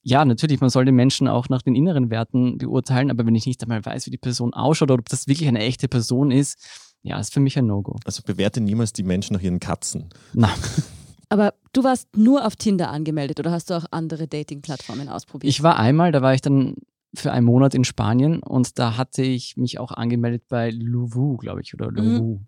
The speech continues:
Speaker 1: Ja. Hab's aber dann gleich sein lassen, weil das Interface und mich so fertig gemacht hat, das war so hässlich, dass ich dann wieder zurück zu Tinder gegangen bin. Ich meine jetzt nicht, dass die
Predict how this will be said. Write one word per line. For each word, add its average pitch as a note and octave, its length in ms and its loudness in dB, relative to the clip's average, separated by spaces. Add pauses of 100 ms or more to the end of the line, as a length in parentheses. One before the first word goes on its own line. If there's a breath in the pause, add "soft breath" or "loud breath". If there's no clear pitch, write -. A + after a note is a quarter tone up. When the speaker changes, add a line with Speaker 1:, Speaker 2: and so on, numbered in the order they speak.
Speaker 1:
Ja. A#2+ 180 2 (560 loud breath)
Hab's - 260 -4
aber C#3 100 2
dann C#3 160 4
gleich C3 220 2
sein A#2+ 240 2
lassen, B2+ 340 0
weil A#2 360 0
das A#2+ 300 -2
Interface D3 760 0
und A#2+ 340 2 (280)
mich A#2+ 240 2
so B2+ 340 0
fertig A2+ 380 0
gemacht A2+ 340 -2
hat, - 280 -8
das - 320 -4
war B2 100 -2
so B2+ 100 0
hässlich, B2 420 0 (460 loud breath)
dass A2 160 0
ich A#2 140 0
dann A2 160 0
wieder A2 140 0
zurück A2+ 220 -6
zu A#2+ 100 -6
Tinder A2+ 260 -2
gegangen A2+ 360 -2
bin. A2 240 -6
Ich - 60 -6
meine A#2+ 200 4
jetzt A2+ 220 0
nicht, - 320 0
dass A#2+ 160 -8
die A2 320 -2